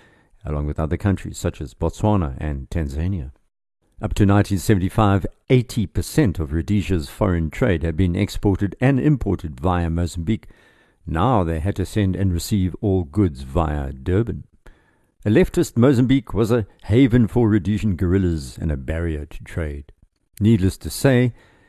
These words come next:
an upcoming attack on the fuel depot in Beira was very much part of Salisbury's attempt at undermining Frelimo government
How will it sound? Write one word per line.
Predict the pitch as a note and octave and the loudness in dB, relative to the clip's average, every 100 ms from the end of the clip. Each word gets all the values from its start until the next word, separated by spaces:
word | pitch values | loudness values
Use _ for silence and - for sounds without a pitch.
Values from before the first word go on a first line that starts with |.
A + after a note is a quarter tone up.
| _ - | _ -12
an | E2 - | -8 -6
upcoming | - _ - G#2+ F#2 D#2+ | -6 _ -2 0 2 0
attack | - - A2+ - - | -2 -2 -2 -8 -8
on | E2+ | -6
the | D#2+ | -6
fuel | - A2+ F#2 | 0 2 2
depot | E2 F2+ F2+ E2+ | 0 0 0 -2
in | F2 D#2 C#2 | -2 -4 -2
Beira | G2 G#2+ F#2+ E2+ - - _ - | 2 2 2 0 -6 -20 _ -4
was | F#2+ | -2
very | D2 G2 G#2 | 0 4 4
much | G#2 G#2+ - - | 6 2 0 -4
part | G2+ F#2 - | -2 -2 -4
of | C#2+ | -8
Salisbury's | - G2+ D#2 - D#2+ | -4 -4 -4 -6 -6
attempt | D2 - G2 D2+ | -6 -2 -4 -2
at | D#2+ - | -6 -2
undermining | G2+ D#2+ E2+ E2+ D#2+ D2+ | 0 0 0 0 -2 -4
Frelimo | C#2 - F2 E2 D#2 D2+ | -8 -8 -4 -2 -2 -4
government | F2+ D2+ D2 C#2 - | -4 -4 -4 -8 -14